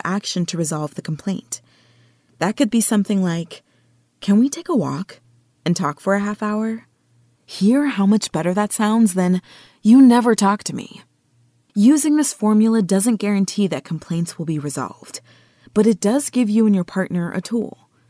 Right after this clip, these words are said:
You can both use it to express complaints without the risk of requests being sidelined by feeling the need to defend yourself against criticism. So here's today's small thing.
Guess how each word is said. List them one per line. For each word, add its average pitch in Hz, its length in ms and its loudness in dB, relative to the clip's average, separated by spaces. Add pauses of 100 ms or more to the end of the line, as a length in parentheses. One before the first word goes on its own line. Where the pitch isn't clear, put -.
(160)
You 220 120 4
can 247 160 6
both 233 260 2
use 208 300 2
it - 80 -6
to - 120 -6
express 190 400 -2
complaints - 720 -4 (380)
without 226 320 0
the 208 120 0
risk 196 300 -2
of 185 100 -4
requests 190 520 -4
being 175 220 -2
sidelined 151 680 -6
by 151 100 -4
feeling 170 380 -4
the 156 80 -4
need 165 220 -4
to - 100 -10
defend 151 340 -6
yourself 175 400 -6
against 170 480 -6
criticism. - 580 -8 (720)
So - 200 2
here's 302 440 0
today's 208 400 0
small 170 360 -4
thing. - 380 -12